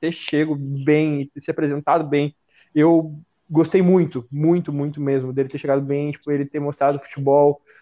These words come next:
deu uma tranquilidade muito, muito grande pra gente, porque o companheiro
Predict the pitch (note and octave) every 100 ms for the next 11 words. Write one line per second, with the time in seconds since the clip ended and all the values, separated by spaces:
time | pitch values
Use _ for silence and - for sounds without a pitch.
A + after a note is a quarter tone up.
0 | _ C#3+ D#3 D#3 D#3+ D3+ D#3 D3+ D3 D3
1 | D#3 D#3 D#3 F3 F3 - D#3 D3+ F3 F#3
2 | F#3 C3 A#2+ B2 C#3 C#3 C#3+ - C3+ B2+
3 | C#3 D3+ - B2+ - C3+ C3 C3 B2+ -
4 | C#3+ D3+ C#3+ D3 D3+